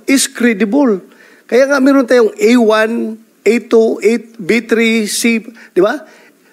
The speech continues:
A to F, that is, uh, how we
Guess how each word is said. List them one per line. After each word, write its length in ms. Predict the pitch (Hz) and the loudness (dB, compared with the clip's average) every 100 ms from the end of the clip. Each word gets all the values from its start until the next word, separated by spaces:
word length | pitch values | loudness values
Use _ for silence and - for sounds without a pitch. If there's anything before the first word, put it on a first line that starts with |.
| _ _ _ | _ _ _
A 160 | - 247 262 254 | -2 0 0 0
to 480 | 254 226 214 185 180 - | 2 4 6 4 2 -2
F, 320 | 262 220 - - _ | -2 -2 -6 -20 _
that 240 | - 202 202 | -4 -4 0
is, 380 | 226 208 - 202 | 0 0 -2 -2
uh, 260 | 180 165 | 0 -2
how 240 | 147 208 190 | 0 0 2
we 480 | 196 190 170 151 | 2 2 2 2